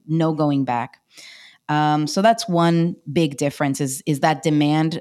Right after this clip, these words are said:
uh, and openness to online consumption among, uh, among the end, the end consumer. Another big difference is, um, the playing field itself. So I, I'm sure every seller would agree with me, especially Amazon sellers.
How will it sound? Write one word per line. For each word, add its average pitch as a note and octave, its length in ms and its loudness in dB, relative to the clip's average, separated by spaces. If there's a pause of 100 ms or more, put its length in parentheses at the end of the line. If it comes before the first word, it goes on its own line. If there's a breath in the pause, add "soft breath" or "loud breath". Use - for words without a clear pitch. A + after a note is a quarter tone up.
uh, C3+ 300 -2
and D3 180 0
openness D3 500 0
to C3 100 -4
online C#3+ 340 0
consumption D3 600 -4
among, C#3 560 0 (480 loud breath)
uh, C3 480 -2
among D3+ 240 2
the D3 180 -6
end, C#3 460 -4
the D3+ 180 -6
end C#3+ 160 -2
consumer. C3+ 580 -8 (500 loud breath)
Another G#3+ 420 0
big F#3+ 240 -4
difference C#3+ 580 -8 (480 soft breath)
is, D#3 720 -2
um, D3 720 -6 (240)
the E3+ 120 -4
playing F3+ 520 -4
field D3 320 -8
itself. C#3 520 -6
So C#3 580 -2
I, - 180 -4
I'm F3 160 -4
sure G#3 260 2
every F3 240 2
seller E3 300 2
would D3+ 140 0
agree D3+ 280 0
with D3+ 140 0
me, D3+ 160 2
especially F3 400 -2
Amazon D3+ 420 2
sellers. C#3+ 380 -4